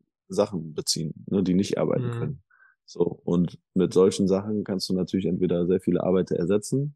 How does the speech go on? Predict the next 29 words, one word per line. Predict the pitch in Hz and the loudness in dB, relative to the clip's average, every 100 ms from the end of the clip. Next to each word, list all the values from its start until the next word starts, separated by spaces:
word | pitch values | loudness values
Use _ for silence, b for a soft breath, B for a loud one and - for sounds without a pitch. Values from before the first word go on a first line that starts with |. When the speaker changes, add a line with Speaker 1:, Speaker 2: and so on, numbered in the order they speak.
| - | -10
Speaker 1:
das | 87 | -6
wird | 87 87 | -2 -2
natürlich | 80 87 | -2 -2
den | - 85 | -2 -2
einen | 92 | 2
oder | 92 85 | 2 2
anderen | 90 87 87 85 - | 0 0 0 -2 -4
den | 82 78 - | -8 -6 2
Job | 90 - | 2 2
kosten, | 120 - 127 123 | 0 0 -2 -4
klar, | - 92 131 - b b b - | 0 0 0 -4 b b b 2
aber | 92 87 85 82 76 | 6 8 10 8 6
in | 82 | 6
der, | 82 73 - _ - _ - _ _ - | 6 4 0 _ -20 _ -20 _ _ -8
in | 90 | -2
der | 82 80 | 2 4
La-, | 76 58 50 - - | 4 2 -2 -8 -4
oder | 92 82 | 0 0
in | 85 | 0
der, | 82 80 82 - | -2 -2 -6 -8
in | 82 | -6
der, | 82 80 - _ _ _ _ | -6 -8 -12 _ _ _ _
in | - 82 | -4 -2
dem | 78 | -2
Umfeld, | 82 110 135 117 | -2 0 0 2
wo | 117 | 2
wir | 117 | 0
uns | 113 | -2
befinden, | 110 - 110 110 113 | -4 -2 -2 0 -4